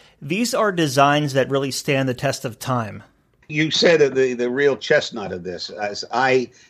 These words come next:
Speaker 2: never believed in fashion or what's going on today in terms of design, either interior design,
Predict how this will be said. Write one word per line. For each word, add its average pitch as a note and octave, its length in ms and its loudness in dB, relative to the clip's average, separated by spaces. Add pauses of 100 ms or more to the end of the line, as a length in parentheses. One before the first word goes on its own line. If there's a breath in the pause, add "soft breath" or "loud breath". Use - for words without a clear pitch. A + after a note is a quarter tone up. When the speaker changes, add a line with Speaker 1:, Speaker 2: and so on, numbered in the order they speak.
Speaker 2:
never E3 480 2
believed B2+ 760 0
in G#2 220 -4
fashion A2 720 -2
or F#2+ 60 -2
what's G2 280 2
going A#2 380 2
on G2+ 300 -2
today E2 680 0
in F2+ 180 -4
terms F#2+ 360 0
of E2+ 160 -4
design, E2+ 560 0
either F2+ 300 2
interior C3 400 2
design, A2+ 600 0